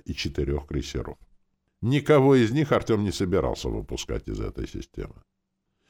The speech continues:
Кто-то мог бы спросить о том, как к этому всему отнеслись остальные капитаны и члены экипажа его корабля. Да для этих разумных такое отношение к слабому противнику было в порядке вещей.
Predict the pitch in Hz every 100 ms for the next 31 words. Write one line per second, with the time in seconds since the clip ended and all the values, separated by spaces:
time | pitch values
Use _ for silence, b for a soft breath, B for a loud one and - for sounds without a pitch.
0 | _ - - 170 117 98 87 90 - 90
1 | - 78 - 82 - 87 78 - - 71
2 | 69 69 - 82 73 64 - 71 69 65
3 | - 110 - 73 62 58 58 - - -
4 | - 55 55 58 - 71 52 53 - -
5 | 120 113 120 123 107 - - 113 143 127
6 | - _ _ _ _ _ _ _ - 123
7 | 151 135 143 131 - 104 113 101 113 101
8 | 76 80 71 82 69 64 78 73 82 64
9 | 60 - 80 64 62 62 - 69 - 90
10 | 64 - 58 62 58 - 65 57 50 -
11 | 52 50 - - -